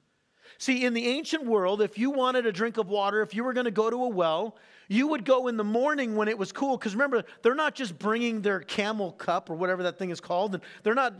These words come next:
they're not bringing that stuff. They've got these huge pails that they have to carry water with.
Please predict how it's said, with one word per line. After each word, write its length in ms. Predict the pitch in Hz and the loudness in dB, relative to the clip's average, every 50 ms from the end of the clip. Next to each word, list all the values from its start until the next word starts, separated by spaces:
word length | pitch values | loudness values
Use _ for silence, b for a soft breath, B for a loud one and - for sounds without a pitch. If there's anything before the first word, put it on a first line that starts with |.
| - B B | -18 B B
they're 140 | B 226 247 | B 2 4
not 180 | 285 277 247 180 | 4 2 0 0
bringing 360 | - 202 226 247 247 233 220 | -2 -2 0 0 0 0 0
that 240 | 214 214 220 214 - | 0 0 -2 -2 -2
stuff. 200 | - 240 226 - | 0 0 2 4
They've 200 | 233 254 277 208 | 2 2 2 2
got 200 | 277 254 247 247 | 0 0 0 0
these 200 | 220 190 170 - | -4 -8 -6 -4
huge 360 | - 269 285 285 214 - - | -2 0 0 0 -2 -6 -8
pails 540 | - - 269 277 269 240 190 165 160 - - B B B B | -2 2 2 2 2 2 0 0 -4 -6 -10 B B B B
that 160 | B 226 185 | B -2 2
they 80 | 233 226 | 2 0
have 140 | 220 208 208 | 0 0 -4
to 80 | 202 | -10
carry 340 | - - - - 247 262 247 | -10 -6 -2 0 0 0 0
water 340 | 240 220 226 220 226 220 214 | -2 -2 0 0 0 0 0
with. 180 | 190 170 165 | 0 -2 -4